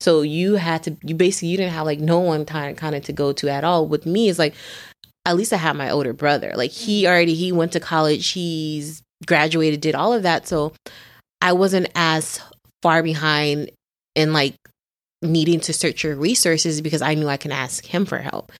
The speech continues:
And with you two, it's like, you, you are the oldest, so you kinda have to figure it out on your own or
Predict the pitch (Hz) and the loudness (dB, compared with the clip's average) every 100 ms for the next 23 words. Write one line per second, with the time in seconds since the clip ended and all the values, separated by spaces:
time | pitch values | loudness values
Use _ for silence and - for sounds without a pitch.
0 | - - 160 156 180 269 294 185 165 170 | -14 0 2 2 2 0 2 0 2 0
1 | 151 - - 170 170 202 190 185 208 208 | 0 -2 -8 -8 -2 0 0 0 2 2
2 | 240 180 135 131 127 151 156 170 175 180 | 4 2 2 4 2 2 0 0 -2 -2
3 | 165 160 156 170 151 147 147 143 143 135 | 0 -2 -2 -2 0 0 2 0 -2 -2
4 | 143 143 143 139 | -2 0 0 -2